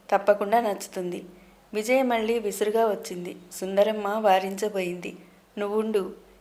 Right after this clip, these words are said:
ఈయన మన మీద ఆపేక్ష కొద్దీ వచ్చాడనుకుంటున్నావా? మనం ఇలా బ్రతక-,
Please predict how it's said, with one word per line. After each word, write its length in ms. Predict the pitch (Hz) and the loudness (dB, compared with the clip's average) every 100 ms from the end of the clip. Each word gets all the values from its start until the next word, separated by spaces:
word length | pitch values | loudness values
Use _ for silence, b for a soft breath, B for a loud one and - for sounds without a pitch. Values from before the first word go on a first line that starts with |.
| - | -6
ఈయన 380 | 214 214 214 233 | 0 2 2 2
మన 220 | 233 208 | 2 0
మీద 260 | 208 220 226 | -2 0 2
ఆపేక్ష 460 | 196 202 226 233 | 2 4 2 2
కొద్దీ 360 | 226 220 214 233 | 2 -2 0 0
వచ్చాడనుకుంటున్నావా? 1120 | 208 - 220 220 190 190 180 202 185 190 247 - B B B B | 0 0 -2 -2 -6 -8 -8 -4 -2 -2 -4 -6 B B B B
మనం 220 | 233 247 240 | 2 4 2
ఇలా 220 | 226 220 | 6 6
బ్రతక-, 460 | 196 196 208 240 | 6 0 0 -2